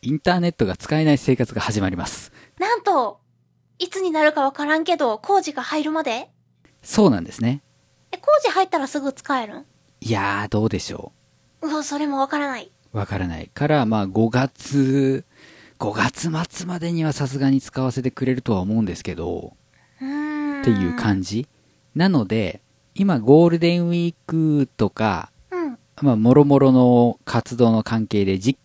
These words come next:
Speaker 1: 家に戻ってきてるんですね。
Speaker 2: おー。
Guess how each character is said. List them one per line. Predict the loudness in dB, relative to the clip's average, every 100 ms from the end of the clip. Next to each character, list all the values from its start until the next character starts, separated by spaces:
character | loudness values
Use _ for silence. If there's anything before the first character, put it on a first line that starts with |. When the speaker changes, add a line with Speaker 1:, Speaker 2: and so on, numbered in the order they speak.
| -4
Speaker 1:
家 | -2
に | 0 0
戻 | 2 2
っ | -2
て | -6 -8
き | -6
て | -8
る |
ん | -8
で | -8
す | -2
ね。 | -2 -2 _ _ -6 -4 -2 -4
Speaker 2:
お | -6 -8
ー。 | -10